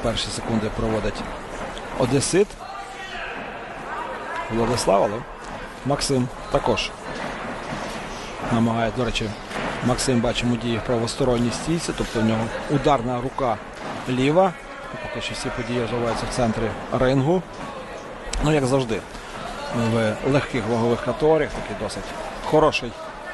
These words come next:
темп, багато ударів. Ну,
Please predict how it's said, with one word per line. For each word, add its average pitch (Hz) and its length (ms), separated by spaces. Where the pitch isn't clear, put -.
темп, 165 340
багато 113 440
ударів. 160 460
Ну, 202 100